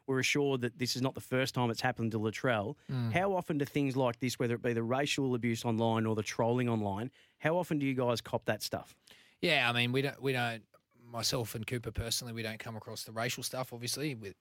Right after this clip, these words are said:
Speaker 2: uh, but in terms of the, <sighs> I guess, uh, bullying online, if you wanna call it that. But yeah, we're, we're open to it. You, you put yourself in the public profile and, uh, you're gonna be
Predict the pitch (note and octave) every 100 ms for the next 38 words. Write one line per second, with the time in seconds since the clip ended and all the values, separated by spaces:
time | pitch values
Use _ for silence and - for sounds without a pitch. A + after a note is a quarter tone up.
0 | A#2 A#2 A2 A2+ C3 B2 A2+ - - -
1 | C#3+ C3 F#3 F3+ C#3+ B2+ C3 B2 A#2 A#2
2 | - _ _ _ _ - _ _ - -
3 | - A#2 A#2 B2 - - - - _ _
4 | _ _ _ _ - - - C#3 C3+ C3
5 | D3+ D#3+ D#3 C#3 C3+ C3 D#3 F3 E3 D3+
6 | - C#3+ C3+ D#3 D#3 C3+ D3 F3+ - -
7 | B2 A#2+ - E3 C3+ D#3 A3+ - - _
8 | A3+ C4+ C3+ F3+ - A3+ G3 A3 A3+ E3
9 | - _ C#3+ C3+ - - - C#3+ F3+ D#3
10 | D#3+ D3 C3+ B2+ C3 A#2+ C#3 C#3+ - B2
11 | D3+ F3 - - B2 B2 B2 A#2 A#2+ B2
12 | B2 A#2 A#2+ A2+ A2 G2